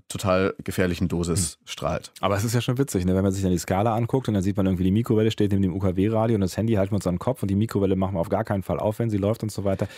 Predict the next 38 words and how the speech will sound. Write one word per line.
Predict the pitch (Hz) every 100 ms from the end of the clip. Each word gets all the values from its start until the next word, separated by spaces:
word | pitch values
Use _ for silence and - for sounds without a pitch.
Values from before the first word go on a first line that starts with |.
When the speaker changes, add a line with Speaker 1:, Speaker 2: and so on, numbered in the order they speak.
| -
Speaker 1:
Die |
hat | 98
aber | 101
auch | - 87
Watt | 90 110 -
und | - 95
das | 95 -
hat | 92
das | 98
Handy | 92 90
nicht | 87 85 -
Speaker 2:
Hm. |
Speaker 1:
so | 92 82
richtig, | 82 - - -
ne? | 95 87
Speaker 2:
Ist | 110
ein | 101
Speaker 1:
Unterschied. | 87 87 82 78 -
Speaker 2:
Argument, | 82 80 80 _ -
ja. | - 90 _ -
Wir | 101
brauchen | 120 139
jetzt | 117
deshalb | 117 117
nicht | 107 -
den | 92
Aluhut | 110 143 147 139 131
aufziehen, | 127 120 - 120
das | 107
haben | 107
wir | 104
schon | 101
geklärt, | 95 - 120 147 -
aber | 110 147 170
wir | 156
können | 147 127 165
die | 175
Strahlung | - 104 113 139 131